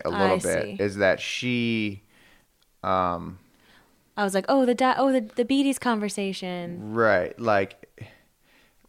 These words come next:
Speaker 1: like, if you really wanna play the heightened version of a character who loves their grandma,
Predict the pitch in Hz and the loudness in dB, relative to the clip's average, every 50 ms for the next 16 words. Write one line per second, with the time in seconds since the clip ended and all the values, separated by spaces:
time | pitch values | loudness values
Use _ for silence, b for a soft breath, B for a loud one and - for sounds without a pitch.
0 | _ _ _ - 113 110 98 98 98 - - _ _ _ _ b b b b b | _ _ _ -6 -2 0 0 0 0 -4 -10 _ _ _ _ b b b b b
1 | _ 131 117 120 131 143 151 151 135 127 123 131 139 143 147 147 151 139 131 131 | _ -8 -8 -4 -4 -2 0 0 -2 -2 -2 0 0 0 2 0 0 0 0 0
2 | 127 120 110 - - - 123 117 110 107 107 107 98 101 95 - 104 104 110 107 | -2 -2 -4 -6 -8 -2 0 2 4 4 2 2 0 -2 -4 -2 0 0 0 0
3 | - 101 113 107 95 101 104 101 101 101 95 107 101 95 - - 90 90 98 95 | 0 -2 -4 -4 0 2 4 4 4 2 2 0 -2 -2 0 -2 -2 -2 -2 -6
4 | - - 113 101 101 95 - 104 101 - 113 104 95 98 95 95 95 101 104 101 | -4 -2 0 0 0 0 -2 -6 -6 -4 -6 -6 -2 0 0 0 0 -2 -4 -6
5 | 95 - - 90 87 92 104 110 113 117 117 | -6 -4 -8 -8 -6 -4 -2 -2 -2 -2 -2